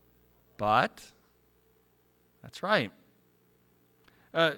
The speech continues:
when we start making cultural adjustments to God's word, things like, things like marriage, sexual identity, the definition of life itself,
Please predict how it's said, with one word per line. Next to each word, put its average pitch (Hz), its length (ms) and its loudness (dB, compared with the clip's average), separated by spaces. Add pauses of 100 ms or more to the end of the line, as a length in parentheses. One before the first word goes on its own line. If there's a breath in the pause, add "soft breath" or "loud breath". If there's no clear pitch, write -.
(120)
when 139 600 2
we 185 240 2
start 202 600 10
making 165 500 2
cultural 180 600 4
adjustments 151 680 2
to - 100 -8
God's 151 500 6
word, 156 380 2
things 165 260 -2
like, 139 280 4 (340 loud breath)
things 147 180 0
like 80 200 -12
marriage, 180 600 8 (600)
sexual 139 560 0 (180)
identity, 165 720 2 (580)
the 165 80 4
definition 247 800 2
of 170 300 2
life 165 480 2
itself, 180 680 6